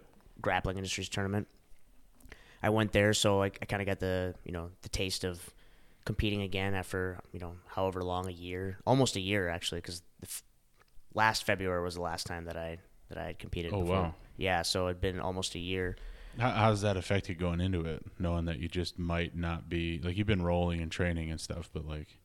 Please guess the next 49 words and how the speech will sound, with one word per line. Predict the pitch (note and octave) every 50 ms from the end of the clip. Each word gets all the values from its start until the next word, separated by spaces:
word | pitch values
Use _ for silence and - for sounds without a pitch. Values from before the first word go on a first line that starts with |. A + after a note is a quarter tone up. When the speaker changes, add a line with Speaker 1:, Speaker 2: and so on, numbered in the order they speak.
| _ _ _ _ _ - - - - - - - -
Speaker 2:
I | F2+ F2
mean, | F2 E2+ E2+ E2
a | E2
year | E2 D#2+ F2 F#2 F#2+ G2+ G#2 F#2+ F2+
without | F2 F2 E2+ - F#2+ F2 F2 D#2+ - B1+ C2 D#2
legit | E2+ E2+ D#2 D2+ E2+ E2+ E2 -
squaring | - - - F2+ F2 E2 D#2+ D#2+ D#2+
off, | E2 F2 F2 E2+ E2 - -
man, | - E2 D#2+ D#2+
I'd | E2 D#2+ -
feel | - - E2 D#2 D2+
rusty. | D#2+ D#2+ D#2 - - - - D#2+ - - - _ _ - - - - - -
Speaker 1:
Yeah, | - D3+ E3+ F3+ E3+
yeah. | D#3 F3 F3+ D#3+
You | C#3 - D#3 E3+
know, | E3+
th-, | D3+ E3 D3+
there, | F3 F#3 D#3
there | D#3+ F3 F3+
were, | G3 F#3
there | - D#3 E3+
were | F#3 F#3+
some, | - - D#3 C#3 B2+ A#2+ A2+
um, | G#2+ G#2 G2+ G2 G2 F#2 F2+ F2+ F#2+ F#2+ - - - - - - - - - - - - - -
I | A#2+
had | C3+ B2+
some, | - - A2 F#2+ F#2
I | G2
had | A#2 -
some | - F#2+ F2
misgivings | F2 - - F#2 F#2 F#2 F2+
about | E2+ E2+ F2 - -
that | F#2+ F2
for | - - E2
sure. | - - - G2 G2 G2
Like, | F#2+ F#2 F2 F2+ - -
"Oh | G2+ G2+ F#2+
man, | F#2 F#2+ F#2+ G2
it's | F#2 -
been | - G2 F#2+
so | - F#2+ F#2
long. | F2 F#2 G2 G2 G2 G2 G2
Like, | F#2+ F#2 F2+ F2+ - - - - - - -
now | - G2
I | G2
gotta | F#2+ F#2 F#2+
get | F#2 G2+ F#2+
myself | F#2 F#2 - - G2 F#2+
ba-," | F#2